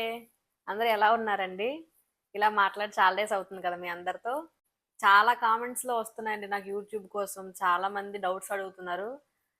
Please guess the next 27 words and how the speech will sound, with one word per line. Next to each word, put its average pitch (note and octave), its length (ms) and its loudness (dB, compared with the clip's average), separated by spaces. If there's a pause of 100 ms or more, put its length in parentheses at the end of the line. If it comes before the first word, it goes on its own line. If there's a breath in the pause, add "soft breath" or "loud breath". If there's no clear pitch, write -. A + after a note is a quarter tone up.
(140)
So, - 140 -12
నాకు G3 240 -6
డైలీ F#3+ 420 0 (800)
మీ G#3 160 -6
డౌట్స్ G3 360 -4
క్లారిఫై F#3+ 340 0
ఇవ్వడం G3+ 280 -4
జరగదు F#3+ 320 -2
కాబట్టి F#3 320 -2
అప్పుడప్పుడు F#3 420 -6
ఇలా G3 140 -8
క్లారిఫై F3+ 440 -2
ఇస్తూ F#3 260 -12
ఉంటాను F3+ 280 -14
వీడియోస్ E3+ 340 -10
చేస్తూ. F3 360 -10 (1200)
నాకు A3 300 0
ఫ్రీక్వెంట్‌గా A#3+ 640 -2
వచ్చే A#3 240 -4
కామెంట్ G#3+ 440 -2
ఏంటంటే, G#3 500 -4 (140)
నేను A3 200 -2
Instagram-లో C4 500 0
వీడియోస్ A3+ 360 -4
చేస్తూ G#3+ 280 -4
ఉంటాను F#3+ 340 -4
కదా, F3+ 200 -4